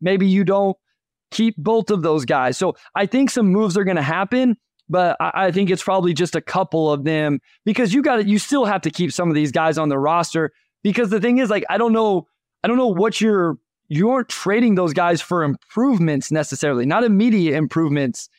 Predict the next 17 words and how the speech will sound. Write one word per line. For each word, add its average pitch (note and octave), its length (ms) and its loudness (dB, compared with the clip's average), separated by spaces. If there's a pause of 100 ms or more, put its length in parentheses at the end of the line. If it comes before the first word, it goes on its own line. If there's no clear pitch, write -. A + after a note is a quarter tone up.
(200)
anyway. D3+ 440 2
It's C#3 120 -2
probably F#3 300 0
some F3+ 200 -2
sort F3+ 180 -2
of D3 60 0
draft F3+ 320 -2
capital F#3+ 640 -2 (280)
or G#3 280 0
some F#3+ 320 -2
player F#3 340 0
who's F3+ 360 2
unproven, F#3+ 680 0
or E3+ 80 0
maybe F3 240 0
they're E3 180 0
young G3 600 0